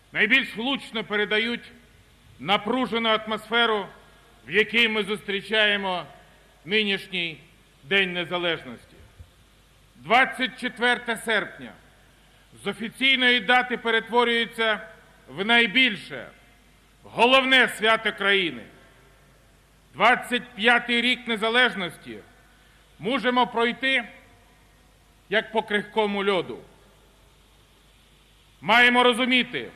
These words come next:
найменший необережний крок може стати фатальним. Війна за незалежність все ще триває, і перемогти в ній можна лише поєднуючи оборонні зусилля,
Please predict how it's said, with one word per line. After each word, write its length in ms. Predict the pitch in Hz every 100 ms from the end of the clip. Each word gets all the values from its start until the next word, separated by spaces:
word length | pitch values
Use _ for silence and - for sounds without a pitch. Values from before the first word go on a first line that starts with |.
| - - - _ _ _ _ -
найменший 840 | 156 226 233 254 247 202 - 156
необережний 840 | 113 139 208 214 233 240 226 208 233
крок 340 | 233 247 240
може 280 | 226 214 220
стати 380 | - 220 208 196
фатальним. 580 | 185 185 185 147 113 95 78 - _ _ _ _ _ _ _ _ _ _ _ _ -
Війна 420 | 208 220 220 240
за 120 | 233
незалежність 840 | 240 226 226 233 233 175 233 226 - - - _ _ _ _ _ _
все 300 | - - 247
ще 300 | 240 - 240
триває, 600 | - 214 220 220 175 147 -
і 120 | 214
перемогти 680 | - 214 214 220 214 - 277
в 60 | 240
ній 360 | 220 160 107 - - _ _ _ _ _ -
можна 600 | 202 226 165 226 208 185 - - _ _ 117
лише 340 | 190 202 240
поєднуючи 1000 | 240 247 240 269 190 185 151 - 131 131
оборонні 680 | 180 185 214 254 262 262 254
зусилля, 800 | 220 214 247 247 233 233 208